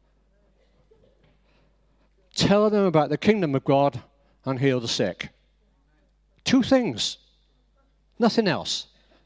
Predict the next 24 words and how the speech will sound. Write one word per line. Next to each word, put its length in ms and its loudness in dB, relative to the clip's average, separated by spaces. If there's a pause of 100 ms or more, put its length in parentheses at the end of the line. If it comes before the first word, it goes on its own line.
Kingdom 320 2
of 100 -4
God, 280 0
heal 200 2
the 60 -4
sick. 440 -6 (1600)
Now 220 -4
then, 380 -6 (520)
<laughs> 580 -20
now 160 -6
then, 600 -6 (1400)
"Take 300 -4
nothing 500 -4
for 120 -6
your 180 -2
journey," 600 -8 (260)
he 160 -2
instructed 680 -6
them. 340 -6 (520)
"Don't 260 -2
take 260 -2
a 60 0
walking 400 -2
stick 440 -4